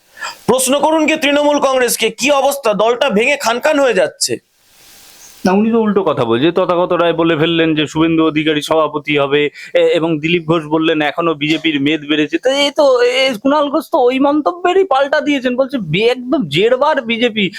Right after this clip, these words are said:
Speaker 2: আহ, ঘরে এবং বাইরে।
Speaker 1: কে আমাদের দলের বিরুদ্ধে বলেছেন বলুন তো? দিলীপ ঘোষ আমাদের দলের বিরুদ্ধে কোনো মন্তব্য করেছেন? তথাগত রায় আমাদের দলের বিরুদ্ধে কোনো মন্তব্য করেছেন? ওনারা সিনিয়র লিডার,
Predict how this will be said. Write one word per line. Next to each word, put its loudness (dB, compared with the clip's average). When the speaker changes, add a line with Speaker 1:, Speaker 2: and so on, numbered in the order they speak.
Speaker 2:
আহ, 2
ঘরে 2
এবং 0
বাইরে। -4
Speaker 1:
কে 2
আমাদের 0
দলের 2
বিরুদ্ধে 0
বলেছেন 0
বলুন 0
তো? -4
দিলীপ 2
ঘোষ 0
আমাদের 0
দলের 2
বিরুদ্ধে 0
কোনো 0
মন্তব্য -2
করেছেন? -2
তথাগত 0
রায় 2
আমাদের 0
দলের 0
বিরুদ্ধে 0
কোনো 0
মন্তব্য 0
করেছেন? 0
ওনারা 2
সিনিয়র 0
লিডার, 2